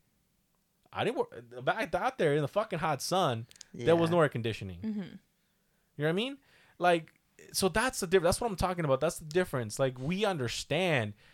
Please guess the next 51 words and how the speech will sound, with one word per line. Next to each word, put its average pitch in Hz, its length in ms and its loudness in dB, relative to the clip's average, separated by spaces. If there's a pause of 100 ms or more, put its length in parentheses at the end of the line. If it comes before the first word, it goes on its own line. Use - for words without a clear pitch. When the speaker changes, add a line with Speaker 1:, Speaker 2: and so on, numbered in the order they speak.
(240)
Speaker 1:
that 117 100 2
we 131 260 -4
had - 260 -4
to 151 100 -2
work. 113 520 -2
I 147 40 -6
mean, 151 180 -4
we 170 220 -2
under, 156 220 -6 (140)
at 123 120 0
a 113 60 0
very 127 300 4
young 147 240 2
age, 110 400 -6 (340)
we're 123 120 2
like, 104 180 0
"If 95 140 -10
you 107 100 2
don't 226 140 4
work, 170 380 4 (360)
you 135 220 -2
don't 156 220 -4 (140)
eat. - 360 -16 (960)
If 98 140 -14
you 147 100 0
don't 247 180 2
work, 135 300 4 (260)
there's 185 280 0
no 160 340 2 (720)
soda. 208 560 0 (100)
If - 220 -2
you 233 80 -4
don't 254 180 -2
work, 180 340 4 (300)
you're 202 120 -10
gonna 262 120 -4
eat 262 260 -6
beans 285 280 -4
for - 80 -6
the 170 100 2
rest 151 220 2
of 131 80 -6
the 113 100 -4
week." 101 320 -10
Speaker 3:
Mm-hmm. 185 260 -10 (460)
Speaker 1:
That's 196 380 -4
just - 320 -6
the 190 80 4
way 185 280 0
life 160 380 -2
was. 123 540 -2